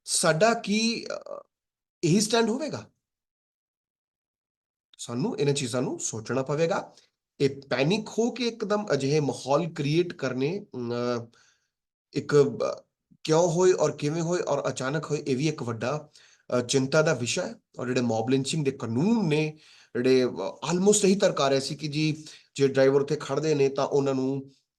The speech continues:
ਅ, ਭੀੜ ਕੁੱਟ-ਕੁੱਟ ਕੇ ਮਾਰ ਦੇਵੇਗੀ। ਔਰ, ਅ, ਉਹਨਾਂ ਨੂੰ ਇਹ ਵੀ ਸਮਝਾਉਣਾ ਪਵੇਗਾ ਕਿ ਮੌਬ ਲਿੰਚਿੰਗ ਦੇ ਉੱਪਰ ਵੀ ਕਾਨੂੰਨ ਆਏ ਨੇ, ਕਿ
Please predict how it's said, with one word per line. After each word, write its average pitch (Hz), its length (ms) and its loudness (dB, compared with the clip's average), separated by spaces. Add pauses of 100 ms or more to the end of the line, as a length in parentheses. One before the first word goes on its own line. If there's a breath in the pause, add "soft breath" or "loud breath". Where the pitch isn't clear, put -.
ਅ, - 20 -4
ਭੀੜ 127 440 2
ਕੁੱਟ-ਕੁੱਟ 135 500 0
ਕੇ 127 120 -2
ਮਾਰ 113 320 -4
ਦੇਵੇਗੀ। 127 720 2 (440 loud breath)
ਔਰ, 120 140 0
ਅ, 120 640 -2 (540)
ਉਹਨਾਂ 160 180 4
ਨੂੰ 180 100 6
ਇਹ 165 40 2
ਵੀ 202 100 2
ਸਮਝਾਉਣਾ 165 380 0
ਪਵੇਗਾ 123 300 -2
ਕਿ 175 140 -6
ਮੌਬ 117 260 -4
ਲਿੰਚਿੰਗ 123 320 0
ਦੇ 135 60 0
ਉੱਪਰ 127 180 -4
ਵੀ 127 100 -8
ਕਾਨੂੰਨ 110 320 -8
ਆਏ 85 160 -10
ਨੇ, 139 200 -8 (1300)
ਕਿ 151 260 -6